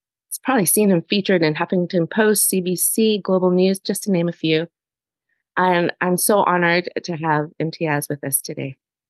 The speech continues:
And, uh, we have a, a surprise guest, which I'm so honored to have also here.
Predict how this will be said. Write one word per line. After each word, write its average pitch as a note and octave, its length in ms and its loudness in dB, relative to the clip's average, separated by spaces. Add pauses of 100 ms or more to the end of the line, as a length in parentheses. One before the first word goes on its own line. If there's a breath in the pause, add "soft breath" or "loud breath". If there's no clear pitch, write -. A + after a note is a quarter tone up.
(1300)
And, F#3+ 400 2
uh, F#3 100 0
we G3 120 4
have F3+ 180 2
a, E3 180 2
a E3+ 100 0
surprise F3+ 520 -2
guest, - 500 -4
which F3 200 0
I'm C#3+ 260 0
so C4+ 400 2
honored D3 420 2
to D3 80 -12
have C#3+ 280 -2
also G#3 380 2
here. D#3 420 0